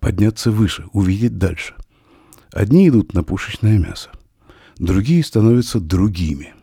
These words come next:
и никому не отдают право принимать решения за себя. Каждый человек сам решает, каким он будет.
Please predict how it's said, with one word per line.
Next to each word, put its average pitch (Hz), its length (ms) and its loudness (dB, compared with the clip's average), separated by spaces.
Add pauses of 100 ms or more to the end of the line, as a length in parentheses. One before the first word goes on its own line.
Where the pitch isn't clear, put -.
(760)
и 107 140 0
никому 117 600 4
не 87 100 4
отдают 78 480 -2
право 110 340 -2 (600)
принимать 87 440 0
решения 82 420 -4
за 80 120 -8
себя. - 300 -12 (840)
Каждый 104 300 0
человек 98 480 -2 (120)
сам 90 280 0
решает, - 480 -10 (240)
каким 90 400 -6
он 90 180 -2
будет. - 380 -16